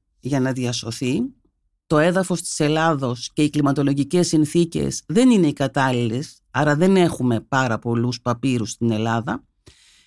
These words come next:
Οι πάπυροι όμως ήταν το χαρτί της αρχαιότητας που έγραφαν σχεδόν τα πάντα. Τους παπύρους έγραφαν από τα ψώνια της ημέρας, μέχρι ερωτικά ραβασάκια, μέχρι σημαντικά κείμενα λογοτεχνικά.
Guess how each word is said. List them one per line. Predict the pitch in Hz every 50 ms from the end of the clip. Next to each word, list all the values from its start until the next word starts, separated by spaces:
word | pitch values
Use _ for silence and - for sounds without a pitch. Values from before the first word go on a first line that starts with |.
| _ _ _
Οι | - 214
πάπυροι | - - 240 277 277 294 302 269 269 247
όμως | 254 269 277 277 262
ήταν | - - 294 294 285
το | 285 269
χαρτί | - 247 254 233 - - 262 285
της | 269 277 226 -
αρχαιότητας | 240 220 214 - 220 208 196 202 190 - - - 196 208 240 262 - - - - - _ _ _ _ _ _ _ _ _ _ _ _ _
που | - 269
έγραφαν | 254 240 247 240 254 254 - 277 277
σχεδόν | 262 - - 277 220 214 214
τα | 208 233 233
πάντα. | - 285 285 269 220 165 131 113 - - _ _ _ _ _ _ _ _ _ _ _ _ _ _ - - _ _ _ _ _ _ _ _ _ _
Τους | - 196 -
παπύρους | - 208 202 202 - 254 277 302 294 -
έγραφαν | 269 262 269 254 277 277 277 277 277 269 254
από | 233 - 202
τα | 185 - 190 185
ψώνια | - - 233 233 226 208
της | 180 185 175 -
ημέρας, | 160 147 143 135 131 127 151 233 277 277 - - - - _ _ _ _ _ _ _
μέχρι | - 233 254 254 240 240 226
ερωτικά | 226 202 190 180 180 170 - 175 160 160
ραβασάκια, | 151 143 131 123 117 - - 98 95 98 - - 110 277 302 294 _ _ _ _ _ _ _ _ _ _ _ _ _ _
μέχρι | - 240 247 269 277 262 285 285 294 277
σημαντικά | 277 - 302 269 254 240 185 190 180 - 196 190 202
κείμενα | 196 190 - 190 190 185 185 190 190 180
λογοτεχνικά. | 175 175 175 165 165 165 160 - 156 156 151 147 135 123 120 120